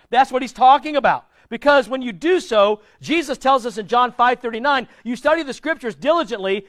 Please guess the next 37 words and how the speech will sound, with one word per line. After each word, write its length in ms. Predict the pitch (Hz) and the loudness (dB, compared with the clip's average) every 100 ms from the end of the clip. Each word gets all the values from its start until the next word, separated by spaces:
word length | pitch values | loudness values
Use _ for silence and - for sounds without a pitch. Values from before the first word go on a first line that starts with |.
| _ | _
because 280 | - 254 175 | -6 -4 -2
you 140 | 240 | -6
think 340 | - 330 330 233 | -6 -8 -6 -4
that 160 | 240 - | -4 -4
in 280 | 311 359 262 | -4 -4 0
them 280 | 208 202 202 _ _ | 0 0 -4 _ _
you 260 | 147 247 269 | -8 -2 2
have 260 | 262 262 | 4 2
eternal 360 | 262 - 262 254 | 0 -6 -2 4
life." 520 | 285 285 175 - _ _ _ _ | 6 4 2 -10 _ _ _ _
Now 120 | 175 | -8
listen 260 | 214 - 302 | -6 -6 -4
to 60 | |
this. 560 | 311 302 - - - _ _ _ _ _ _ | 2 2 2 -8 -20 _ _ _ _ _ _
"These 380 | 131 302 311 - | -4 0 0 -4
are 480 | - 330 285 233 | 2 6 6 6
the 140 | 233 220 | 2 -2
very 340 | 175 262 269 | 2 2 2
scriptures 560 | - - 311 - 226 208 | -2 -8 -8 -6 -8 -8
that 160 | 220 | -10
testify 680 | - 302 277 - 196 190 190 190 _ | -2 -2 -2 -2 2 4 2 -2 _
about 460 | - 160 180 175 196 | -12 -4 -2 -2 -4
me." 480 | 190 185 147 113 92 _ _ _ _ | -12 -16 -16 -20 _ _ _ _ _
Now 120 | 156 | -8
clearly, 480 | 151 226 262 233 185 - _ | -6 2 4 4 0 -6 _
Jesus 440 | 131 220 233 202 175 | -10 -8 -6 -10 -12
is 100 | - | -10
proving 320 | 302 302 254 | -8 -6 -4
to 120 | 208 | 0
us 200 | 202 202 _ _ | 0 0 _ _
that 180 | 202 | -6
focusing 460 | - 254 247 - 233 | 0 -2 -2 -10 -6
on 120 | 226 | -6
the 80 | 214 | -4
word 360 | 240 285 240 240 _ | 2 4 4 0 _
is 160 | 208 165 | -10 -10
what? 400 | 180 233 226 | -4 0 0